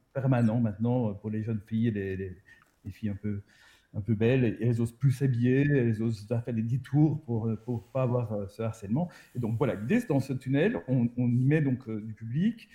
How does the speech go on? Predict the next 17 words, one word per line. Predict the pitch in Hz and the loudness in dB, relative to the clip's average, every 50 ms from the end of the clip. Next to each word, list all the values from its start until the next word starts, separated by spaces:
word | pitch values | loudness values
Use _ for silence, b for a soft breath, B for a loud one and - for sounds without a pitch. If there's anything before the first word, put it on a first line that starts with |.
| B B B B _ _ | B B B B _ _
principalement | - 113 113 - - - 127 120 123 120 120 | -6 -6 -6 -6 -4 -4 0 0 2 2 2
des | 110 110 104 104 104 120 | 0 0 -2 -4 -2 -2
hommes | 147 165 175 139 | 0 0 0 0
donc, | 113 117 147 175 - _ - | 0 -4 -4 -6 -8 _ -8
hein, | 139 156 - - | -8 -8 -8 -6
et, | - 127 123 127 131 131 - 117 | -4 -2 -2 -2 -4 -6 -8 -8
euh, | 113 104 101 92 95 92 - b b b b _ _ | -8 -8 -8 -8 -10 -12 -14 b b b b _ _
ils | - 113 104 110 104 143 | -12 -10 -10 -2 2 2
ont | 160 185 | 2 2
cette, | 180 - 117 104 - _ _ _ _ | 0 -2 -6 -8 -8 _ _ _ _
ils, | 127 120 - - | -8 -8 -8 -6
ils | 117 | -8
vivent | 110 110 117 147 196 214 143 127 127 - - | -2 2 6 6 8 8 6 4 0 0 -2
l'expérience | 135 147 147 - - 143 123 117 117 127 123 - | -4 -4 -2 -2 -2 0 0 0 0 -2 -4 -4
qu'une | - 131 127 113 | -4 -4 -4 -4
femme | - - 110 120 117 | -4 -2 0 2 2
vit | 113 120 139 139 135 | 2 0 -2 -4 -4